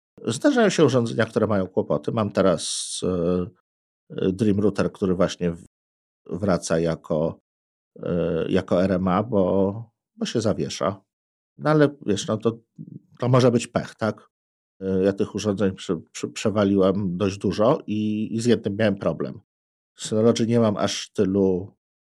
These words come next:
routerów, e, aż tylu nie, nie, nie miałem okazji sprawdzać.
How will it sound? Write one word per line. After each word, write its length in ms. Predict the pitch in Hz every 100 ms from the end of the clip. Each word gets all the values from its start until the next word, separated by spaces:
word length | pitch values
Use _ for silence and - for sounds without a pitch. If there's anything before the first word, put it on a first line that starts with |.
| _ _
routerów, 760 | 92 98 101 98 92 92 - -
e, 400 | 92 90 90 90 85 -
aż 120 | -
tylu 160 | - 98
nie, 240 | 95 92
nie, 160 | 92 92
nie 120 | 95
miałem 240 | 95 90
okazji 380 | 92 - 90 95
sprawdzać. 840 | 85 - 85 - 110 135 - -